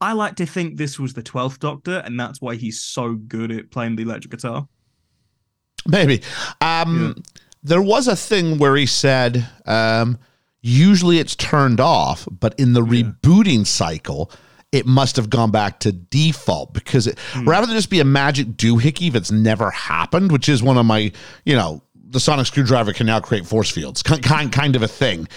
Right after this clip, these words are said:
Speaker 2: We're just gonna
Speaker 1: Yeah.
Speaker 2: create a new power of the week. This wasn't, this had an organic storyline reason to explain why it showed up out of the
Speaker 1: Hmm.
Speaker 2: wild blue yonder. And, uh, I felt,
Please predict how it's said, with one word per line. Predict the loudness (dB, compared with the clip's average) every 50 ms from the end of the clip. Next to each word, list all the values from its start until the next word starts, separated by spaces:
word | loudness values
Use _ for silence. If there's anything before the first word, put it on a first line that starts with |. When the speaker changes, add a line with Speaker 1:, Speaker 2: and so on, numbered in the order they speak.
| -18 -18 -18 -10
Speaker 2:
We're | -6 -4
just | -2 0
gonna | 0 0
Speaker 1:
Yeah. | 0
Speaker 2:
create | 0 0 2 4
a | 4
new | 4 2
power | 2 0 -2 0 2 2 4 4 4 4
of | 2 0
the | -2 -4
week. | -4 -6 -10 -12 -12 -10
This | -2 0 0 0 0 0
wasn't, | -2 -2 0 0 -2 -4 -4 -8 -14 -20 -14 -2
this | 0 2 2 2
had | 2 0 0 2 0
an | 0 0 2
organic | 2 2 2 0 -4 -8 -4 0 0 2 2 2 2 2 2 0 -2
storyline | -2 -2 0 0 2 4 4 4 4 4 4 4 4 4 4 4 4 4
reason | 4 4 4 4 2 2 2
to | 2 0 0 0
explain | -2 -4 -6 -6 -6 -6 -8 -6 -4 -2 0 2 2 4 4
why | 4 4 4 4 2
it | 0
showed | 0 0 2 2 2
up | 2 2 2
out | 4 4 4
of | 4 2
the | 2 0
Speaker 1:
Hmm. | 0 -4 -12 _ _ _ _ _ -2
Speaker 2:
wild | 0 2 2 2 2 4
blue | 4 4 6
yonder. | 6 4 4 4 4 2 2 0 -4 -16 -20 -16 -16 -16 -16 -6 _
And, | 0 0 2 2 4 4 4 4 4 4 2 2
uh, | 0 0 2 2 2 0 0 -2 -4 _ _ _ _ _ _ _ _ _ -2
I | 0 2 2 0
felt, | 0 -2 0 0 2 2 2 2 0 -2 -6 -10